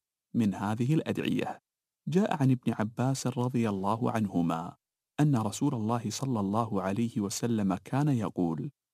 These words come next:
"اللهم لك أسلمت، وبك آمنت،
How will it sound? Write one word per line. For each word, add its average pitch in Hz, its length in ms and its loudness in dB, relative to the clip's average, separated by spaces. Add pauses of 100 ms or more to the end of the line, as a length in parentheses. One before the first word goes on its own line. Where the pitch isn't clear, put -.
(260)
"اللهم 117 540 2
لك 139 280 -2
أسلمت، - 760 -2 (340)
وبك 110 420 -4
آمنت، 104 640 -2